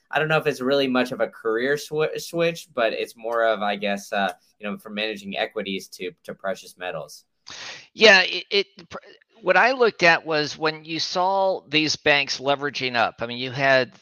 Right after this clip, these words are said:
Speaker 2: you know, thirty-to-one, fifty-to-one type leverage, uh, uh, uh, portfolios or, or businesses like, you know, Goldman Sachs or, of course, Washington Mutual and all that kind of stuff. You know, when you see that type of stuff happening,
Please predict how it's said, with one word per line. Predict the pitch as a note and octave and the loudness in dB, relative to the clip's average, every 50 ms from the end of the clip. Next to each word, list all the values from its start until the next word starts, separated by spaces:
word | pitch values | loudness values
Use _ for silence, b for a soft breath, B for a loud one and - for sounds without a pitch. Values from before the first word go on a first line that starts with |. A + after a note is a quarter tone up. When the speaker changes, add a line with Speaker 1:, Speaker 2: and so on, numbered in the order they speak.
| _ _ | _ _
Speaker 2:
you | - C#3 | -8 -6
know, | B2 | -6
thirty-to-one, | A#2 - - D#3 D#3 D3 C#3+ C#3+ C3 C#3 B2+ C3 C3+ C3 B2+ B2 | -6 -4 -4 -4 -2 -2 -4 -6 -6 -6 -4 -4 -4 -4 -4 -8
fifty-to-one | - - D3 C3+ - D3+ C#3+ C3 C3 B2+ B2+ B2+ B2+ B2+ B2 B2 | -10 -10 -10 -10 -6 -8 -8 -6 -6 -6 -4 -2 -2 -2 -4 -6
type | - - C3+ C3 B2 - _ _ _ - | -4 -2 -2 -2 -2 -4 _ _ _ -6
leverage, | C#3+ C3 B2+ B2+ C3 C#3 B2+ A#2+ - - - - - - | 2 2 2 4 4 -2 -4 -2 -4 -4 -4 -4 -8 -6
uh, | B2+ B2 A#2 A2+ A2 A2 A2+ - B B B B B B B B _ - | -4 -2 0 0 0 -2 -6 -10 B B B B B B B B _ -6
uh, | B2 A#2+ A2 G#2 G2+ - - _ _ _ _ _ | -4 -2 -2 -2 -4 -8 -12 _ _ _ _ _
uh, | - A#2 G#2 - | -6 -6 -6 -4
portfolios | _ - D3+ - - - D3+ D3 D3 D3 C#3 C3 B2 B2+ B2+ A#2+ - C3+ | _ -8 -8 -6 -2 -2 0 0 0 0 0 -2 -2 -4 -4 -6 -6 -4
or, | A#2+ A2+ - | -6 -6 -4
or | - B2+ A#2+ A#2 - | -4 -6 -6 -4 -2
businesses | - D3+ C#3+ - D3 C3 - C#3 B2+ A2+ G#2 | -2 -2 -2 -2 -6 -8 -6 -6 -6 -6 -6
like, | A2+ A#2+ A#2 _ _ _ _ | -6 -8 -8 _ _ _ _
you | C#3 | -8
know, | A#2 G#2 G#2 | -8 -8 -8
Goldman | - B2+ C3 B2+ A#2+ A#2 G#2 | -6 -6 -6 -4 -6 -10 -10
Sachs | - - C#3+ B2 A#2+ A2+ G#2+ - - - A#2 | -2 2 2 4 4 2 -2 -6 -10 -8 -8
or, | G#2 G#2 | -8 -8
of | G#2+ - _ _ _ _ _ - | -10 -14 _ _ _ _ _ -12
course, | - A#2 - - | -12 -12 -10 -6
Washington | A2+ G#2+ G#2+ - - A#2 G2+ - - A2 G#2 | -4 -4 -4 -4 -8 -10 -12 -12 -14 -12 -12
Mutual | G#2+ A2 G#2 - A2 G2+ | -12 -12 -12 -12 -12 -12
and | G2+ | -10
all | F#2 G2+ G#2 | -8 -8 -4
that | A2 A2 A2 | -4 -4 -4
kind | - - A2+ | -4 -6 -8
of | G#2 | -8
stuff. | - - G#2+ G2 - B B B B B B B B B B | -6 -8 -8 -10 -10 B B B B B B B B B B
You | - F2+ | -12 -12
know, | - - - - D3 | -12 -12 -12 -6 -4
when | D3+ E3 E3 | -2 -2 -2
you | E3 D#3 | -2 -2
see | - - - F#3 G#3 A3 A#3 | -2 -2 -2 -2 -4 -4 0
that | F#3+ F#3 D#3 C#3+ - - | 4 4 4 4 2 -2
type | - D3 D3+ C#3 C3 | -2 -2 -2 -2 -4
of | C3+ - | -10 -12
stuff | - - C#3+ B2+ - | -6 -6 -6 -6 -4
happening, | - - C#3+ D3 D3 D3+ - D3 B2 A#2+ A#2 A2 G#2+ G#2 | -6 -2 0 2 2 2 0 -6 -6 -4 -6 -6 -8 -10